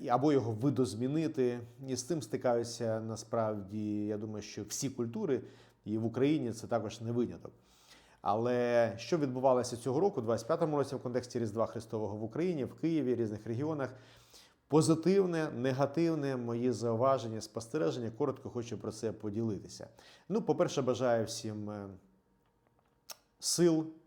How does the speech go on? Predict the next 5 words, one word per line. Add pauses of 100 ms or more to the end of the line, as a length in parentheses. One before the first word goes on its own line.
(220)
миру, (200)
добра (240)
вам,
вашим
сім'ям,